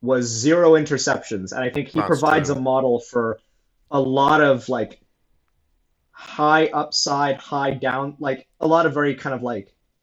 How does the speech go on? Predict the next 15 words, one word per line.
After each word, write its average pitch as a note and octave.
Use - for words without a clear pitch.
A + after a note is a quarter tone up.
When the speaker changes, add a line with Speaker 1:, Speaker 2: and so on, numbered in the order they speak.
Speaker 1:
feast C#3
or B2
famine C3+
quarterbacks E3
to A2+
Speaker 2:
Mm. B2
Speaker 1:
hope C#3+
that C3
they C3
can B2
go B2+
to B2+
a A#2
system B2
like A2